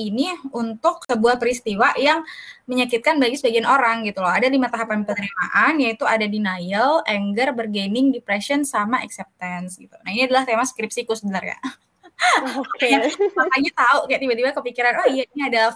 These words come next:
Speaker 1: em, namanya itu teorinya five stage of grief atau lima
Speaker 2: Hmm.
Speaker 1: tahapan kedukaan." Eh, di sini, eh, saya bakalan ngejabarin sebenarnya teori dari Kubler-Ross ini apa aja. Terus nanti kita kayak, eh, bakalan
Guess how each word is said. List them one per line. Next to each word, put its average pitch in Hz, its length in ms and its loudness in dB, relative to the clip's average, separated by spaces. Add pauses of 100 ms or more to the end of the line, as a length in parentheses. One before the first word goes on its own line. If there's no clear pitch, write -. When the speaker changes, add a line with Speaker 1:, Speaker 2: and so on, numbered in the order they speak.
(160)
Speaker 1:
em, 214 320 -4
namanya 220 400 -4
itu 285 80 -8
teorinya 254 380 2
five 233 180 0
stage - 320 -6
of 214 160 -4
grief 185 400 -8 (380)
atau 214 260 0
lima 240 160 -2
Speaker 2:
Hmm. 233 80 -4
Speaker 1:
tahapan 233 320 -4
kedukaan." 220 640 0 (560)
Eh, 208 160 4
di 208 80 -2
sini, 269 240 0
eh, 220 320 0 (240)
saya 294 160 0
bakalan 220 480 2 (400)
ngejabarin 247 800 4
sebenarnya 233 400 2
teori 220 320 4
dari 202 220 0
Kubler-Ross 208 400 -2
ini 190 100 -2
apa - 160 -4
aja. 185 540 -2
Terus 262 160 -6
nanti 240 160 -4
kita 247 240 0
kayak, 202 320 0 (640)
eh, 202 180 2
bakalan 208 560 4